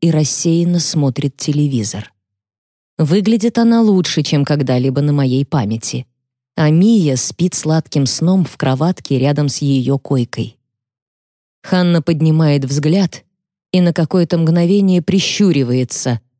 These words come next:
словно сердится на меня. Однако затем ее лицо разглаживается, и я не могу сказать, показалось ли мне это. «Можно мне войти?» Ханна ничего не отвечает,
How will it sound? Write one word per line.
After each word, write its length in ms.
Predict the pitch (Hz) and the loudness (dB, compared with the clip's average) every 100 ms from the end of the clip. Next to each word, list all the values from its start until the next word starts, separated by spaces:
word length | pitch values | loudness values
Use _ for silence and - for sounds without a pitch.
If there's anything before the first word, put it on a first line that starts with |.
| - | -8
словно 400 | - 165 165 170 | 0 0 2 0
сердится 600 | - 202 135 131 - 127 | 0 0 0 -4 -2 0
на 120 | 131 | 2
меня. 400 | 131 127 117 117 _ _ _ _ _ _ | 0 0 -2 -6 _ _ _ _ _ _
Однако 460 | 170 170 190 - | 0 2 2 0
затем 400 | 165 180 190 233 | 0 0 0 2
ее 320 | 175 160 156 170 | 2 2 2 2
лицо 340 | 160 - 175 | 0 0 0
разглаживается, 1080 | 160 160 185 214 170 143 135 131 - 139 127 _ _ _ _ - | 0 0 0 0 0 0 -2 -2 -4 -6 -6 _ _ _ _ 0
и 60 | |
я 360 | 190 170 156 160 | 2 4 2 2
не 140 | 165 | 2
могу 320 | 170 160 151 | 2 2 0
сказать, 600 | 160 - 147 135 170 - | -2 -2 -2 0 0 -2
показалось 760 | - 156 165 147 170 127 120 - | -4 -2 -2 0 0 0 -4 -6
ли 100 | 127 | -4
мне 300 | 127 123 110 | -2 -2 -6
это. 300 | - 131 - _ _ _ _ _ _ _ _ _ - | -8 -10 -10 _ _ _ _ _ _ _ _ _ 0
«Можно 340 | 190 226 247 | 2 4 4
мне 200 | 220 175 | 4 2
войти?» 540 | 160 160 - - 123 - _ _ _ _ _ _ _ _ _ _ | 2 -2 -2 -6 -6 -8 _ _ _ _ _ _ _ _ _ _
Ханна 400 | - 160 160 165 | -4 0 2 2
ничего 440 | 170 165 - 151 | 2 0 -2 0
не 140 | 151 143 | 2 2
отвечает, 800 | 135 147 - 190 175 135 - | 0 -4 -4 -2 0 0 -4